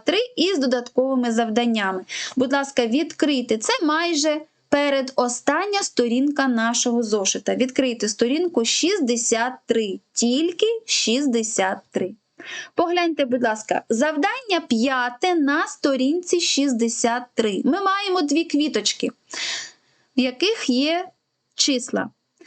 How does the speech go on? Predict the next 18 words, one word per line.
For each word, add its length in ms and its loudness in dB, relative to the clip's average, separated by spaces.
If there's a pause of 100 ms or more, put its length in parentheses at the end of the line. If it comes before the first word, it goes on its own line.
(300)
Нам 280 2
необхідно 800 0
записати 880 0
пропущені 840 0
числа 580 0
у 100 0
квадратики, 920 0
але 240 2
бути 320 0
дуже 380 0
уважними. 800 -2
Подивіться 460 0
на 140 0
першу 400 -2
квіточку. 600 -2 (240)
Найменше 560 2
число 380 0
п'ятнадцять. 960 -2